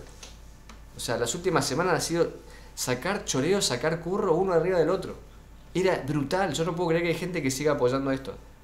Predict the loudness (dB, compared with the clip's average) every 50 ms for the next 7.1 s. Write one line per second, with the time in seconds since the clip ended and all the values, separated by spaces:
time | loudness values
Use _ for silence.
0 | -20 -20 -20 -20 -18 -16 -10 -4 -2 -2 0 2 4 4 4 4 2 0 -2 -2
1 | -4 -4 -4 -4 -4 -4 -6 -10 -12 -16 -20 -20 -20 -20 -20 -20 -20 -20 -20 -20
2 | -20 -20 -20 -20 -20 -20 -20 -20 -20 -18 -16 -12 -10 -8 -6 -6 -6 -4 -4 -2
3 | 4 6 6 6 8 8 6 6 4 2 -2 -2 -2 -2 0 0 0 0 2 2
4 | 2 4 4 4 4 4 4 4 2 2 0 0 2 2 2 2 0 0 0 -2
5 | -2 0 0 0 0 2 2 2 2 2 2 2 2 0 0 0 2 0 0 0
6 | -2 -2 -2 -4 -4 -2 0 0 0 0 0 0 2 2 4 2 2 2 0 -2
7 | -4